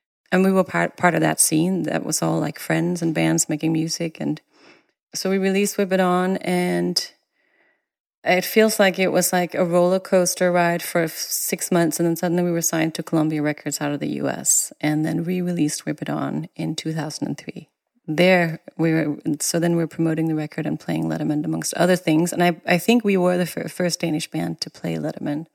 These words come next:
So, yeah, I mean, it felt like such an achievement. And at the same time, you know, when the day we signed with, um, with Columbia Records, I actually went down to Barnes and Nobles and I bought a book about how to play bass 'cause I literally didn't know how to play bass.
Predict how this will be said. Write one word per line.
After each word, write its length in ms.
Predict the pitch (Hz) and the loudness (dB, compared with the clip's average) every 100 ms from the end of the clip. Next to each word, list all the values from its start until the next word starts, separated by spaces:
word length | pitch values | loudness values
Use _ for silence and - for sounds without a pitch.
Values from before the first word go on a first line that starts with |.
| - - - _ _ _ _ _ _ _ - | -20 -20 -20 _ _ _ _ _ _ _ -4
So, 400 | - - 196 190 | 0 4 6 4
yeah, 320 | 185 220 226 190 | 4 2 0 0
I 40 | |
mean, 200 | 190 190 | 2 4
it 160 | 185 180 | 2 0
felt 300 | - 196 196 | 2 4 4
like 260 | 190 180 | 0 -2
such 300 | - 185 - | -4 -6 -2
an 100 | 185 | -2
achievement. 840 | 180 - - 208 247 233 196 185 - - | -2 -2 -2 -2 2 2 2 0 -4 0
And 320 | 175 170 175 | 2 2 0
at 120 | 175 | 0
the 80 | 180 | 0
same 280 | - 208 226 | 4 4 4
time, 400 | - 180 202 196 | 2 2 2 2
you 80 | 180 | 2
know, 400 | 170 170 - - | 0 0 -2 -6
when 320 | 165 175 180 156 | 0 2 2 0
the 80 | |
day 240 | 170 185 214 | 0 4 4
we 140 | 214 | 4
signed 500 | 196 180 180 202 185 | 2 2 2 0 -2
with, 340 | 165 170 165 - | 0 0 0 0
um, 380 | 165 160 160 - _ _ - - _ _ _ _ | 0 2 -2 -6 _ _ -18 -18 _ _ _ _
with 140 | - - | -8 0
Columbia 360 | 180 180 175 | 4 4 4
Records, 460 | 165 175 - 170 - | 4 2 2 0 2
I 60 | |
actually 360 | - 175 214 208 | 0 0 2 4
went 320 | 165 170 - | 4 2 2
down 360 | 165 165 175 175 | 0 2 2 0
to 240 | - 165 | 0 -2
Barnes 320 | 151 160 160 | 0 2 2
and 80 | 160 | 2
Nobles 300 | 156 156 165 | 2 2 0
and 100 | 156 | 2
I 80 | 156 | 0
bought 420 | 143 147 147 165 | 0 0 2 2
a 60 | 143 | 0
book 240 | - 156 | -2 -2
about 220 | 160 151 | 0 0
how 120 | 147 151 | 0 -4
to 80 | |
play 220 | 147 165 160 | -2 -4 -4
bass 360 | - 143 175 | -2 -2 -4
'cause 200 | - 165 | -8 -6
I 40 | 156 | -2
literally 500 | 156 156 151 160 156 | -2 0 0 0 2
didn't 200 | 160 156 | 4 4
know 140 | 156 | 4
how 160 | 156 147 | 2 -2
to 80 | |
play 240 | - 160 156 | 0 0 2
bass. 440 | 151 151 202 185 | 2 4 4 4